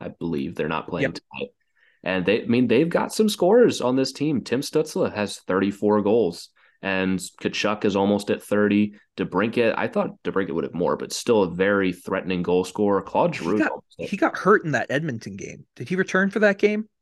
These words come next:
Speaker 1: I did not watch that game, so I
Speaker 2: Yeah,
Speaker 1: wouldn't
Speaker 2: he left the ice. I know
Speaker 1: hurt.
Speaker 2: that.
Speaker 1: Uh, he's still listed as being fine. I mean, I get all of my lineup information on Cap Friendly, which isn't
Speaker 2: Right.
Speaker 1: always up to date, so I might get things wrong sometimes, but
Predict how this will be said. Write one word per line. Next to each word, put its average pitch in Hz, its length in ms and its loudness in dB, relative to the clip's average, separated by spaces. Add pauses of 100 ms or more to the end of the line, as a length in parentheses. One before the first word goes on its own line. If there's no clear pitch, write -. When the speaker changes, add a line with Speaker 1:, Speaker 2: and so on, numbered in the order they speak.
(580)
Speaker 1:
I 90 520 0
did 87 200 -2
not 87 180 -2
watch 82 280 -4
that 80 200 -6
game, 90 240 -2
so 92 140 -2
I - 20 2
Speaker 2:
Yeah, 87 60 4
Speaker 1:
wouldn't 90 160 2
Speaker 2:
he 143 80 0
left 175 240 2
the 151 100 4
ice. 135 260 2
I 117 60 -6
know 131 220 -2
Speaker 1:
hurt. - 20 -
Speaker 2:
that. 104 260 -4 (1120)
Speaker 1:
Uh, 101 220 4
he's 110 200 0
still 190 300 6
listed 101 380 2
as 80 80 -10
being 78 300 -4
fine. 73 280 -4
I - 40 -4
mean, 90 100 0
I 104 140 -2
get 107 160 0
all 95 200 2
of 87 80 0
my 85 140 -2
lineup 80 320 -4
information 85 480 -4
on 76 120 -6
Cap 87 280 -6
Friendly, 95 280 0
which 90 220 -2
isn't 92 160 -2
Speaker 2:
Right. 87 120 0
Speaker 1:
always 98 420 0
up 104 240 -2
to 117 120 0
date, 110 360 2
so 98 140 -2
I 90 80 -4
might 95 260 -4 (120)
get 104 180 -2
things 107 200 0
wrong 107 300 2
sometimes, 113 540 -2
but - 340 -4